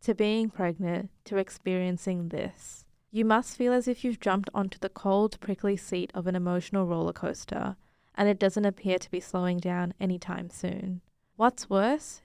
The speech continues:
you're seated alone. I should preface, you are absolutely not alone, and every pang of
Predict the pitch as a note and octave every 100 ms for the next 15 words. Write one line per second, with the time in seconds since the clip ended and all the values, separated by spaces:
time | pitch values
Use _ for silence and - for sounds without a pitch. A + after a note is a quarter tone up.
0 | _ G#3 - G#3 G3 G#3 G3 E3+ - F#3+
1 | F#3+ _ _ _ A3 G#3+ C4 - - G#3+
2 | G#3 G3+ - - - _ _ - G#3+ A3
3 | - G3+ - G#3 G#3 A3 A3 G#3+ F#3+ F3+
4 | F3+ G3+ G3 - G#3+ G3 - _ _ G#3+
5 | G#3 G#3 G3+ A3+ A#3 G#3+ G3 F#3+ F#3+ -